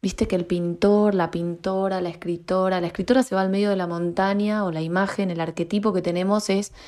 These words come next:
que se va al medio de la montaña, rodeada de mar. De,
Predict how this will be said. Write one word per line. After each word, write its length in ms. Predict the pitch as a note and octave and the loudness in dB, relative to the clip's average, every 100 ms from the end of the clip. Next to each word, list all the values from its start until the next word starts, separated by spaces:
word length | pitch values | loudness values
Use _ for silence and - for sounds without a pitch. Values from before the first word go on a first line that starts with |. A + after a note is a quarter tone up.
| - - | -20 -12
que 80 | - | -8
se 140 | E3+ | -2
va 60 | F3 | 0
al 100 | G3 | 2
medio 180 | G3 F#3+ | 4 2
de 60 | |
la 100 | F3+ | 0
montaña, 840 | E3+ E3+ E3+ E3+ F3+ F#3 F#3 F#3 F3+ | -2 -4 -6 -4 -4 -4 -4 -4 -4
rodeada 440 | E3+ E3 F3 F3 | 0 2 4 4
de 140 | E3+ E3 | 4 2
mar. 580 | E3 F3 F3+ F3 F3+ | -2 -2 -2 -2 -4
De, 140 | F3 | -8